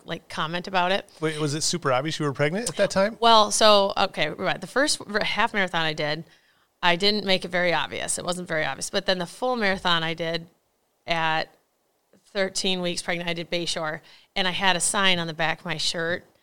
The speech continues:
Speaker 1: um, "Baby on board," and
Speaker 2: Oh,
Speaker 1: people
Speaker 2: that's
Speaker 1: just
Speaker 2: awesome.
Speaker 1: ate it up. Like, I thought it was just gonna be <laughs> just kind of just for me to feel extra strong. Like, "Okay, cool."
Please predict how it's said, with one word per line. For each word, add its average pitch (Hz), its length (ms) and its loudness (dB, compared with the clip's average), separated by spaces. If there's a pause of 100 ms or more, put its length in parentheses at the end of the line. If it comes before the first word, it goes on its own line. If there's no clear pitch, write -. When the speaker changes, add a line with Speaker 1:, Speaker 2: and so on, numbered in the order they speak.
(440)
Speaker 1:
um, 151 440 0 (200)
"Baby 170 240 -4
on 160 140 -4
board," 156 420 -2
and 180 100 2
Speaker 2:
Oh, 180 540 12
Speaker 1:
people 170 60 10
Speaker 2:
that's 165 240 10
Speaker 1:
just - 20 8
Speaker 2:
awesome. 170 320 8
Speaker 1:
ate 202 220 6
it 190 100 6
up. 180 300 6 (280)
Like, 240 120 8
I 240 100 6
thought 269 160 8
it 254 40 6
was 247 140 2
just - 140 2
gonna 269 120 2
be 226 160 0 (400)
<laughs> - 400 -12
just - 340 0
kind 220 240 6
of 202 80 -6
just 208 180 2
for 202 120 -2
me 196 440 0
to 190 80 -8
feel 185 260 -4
extra 175 280 -6
strong. 143 440 -4
Like, - 140 -10
"Okay, - 280 -4
cool." - 280 -6